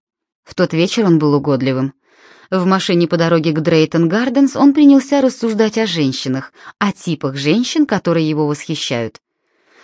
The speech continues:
По какой-то причине меньше всего ему нравился тот тип, которому принадлежала я:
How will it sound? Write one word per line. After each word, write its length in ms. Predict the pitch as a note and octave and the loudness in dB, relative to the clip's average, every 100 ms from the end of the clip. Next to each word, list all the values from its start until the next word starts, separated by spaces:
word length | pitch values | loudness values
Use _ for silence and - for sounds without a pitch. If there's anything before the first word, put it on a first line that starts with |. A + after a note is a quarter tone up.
| - _ | -20 _
По 100 | B3 | -2
какой-то 380 | B3 B3+ E4 D4 | 0 0 0 0
причине 580 | C#4+ C#4 - E4 D#4+ D4+ | 0 0 0 2 6 6
меньше 400 | B3+ D4+ E4 G#3+ | 8 6 2 -4
всего 480 | - F#3 E3 D#3 - - | -6 -6 -2 -2 -4 -8
ему 300 | F#3+ B3+ D#4 | 0 4 6
нравился 480 | C#4+ C#4 B3 A#3+ | 6 4 2 0
тот 220 | A3 G#3 - | -2 -2 -6
тип, 320 | - D#4+ - | -6 -8 -4
которому 480 | G3+ F3+ A#3+ C4+ C4 | -4 0 4 4 4
принадлежала 640 | A3+ G3+ F3 E3+ E3+ A3+ | 2 0 -2 -2 -2 0
я: 380 | A#3+ D#3+ C3+ | -2 -2 -2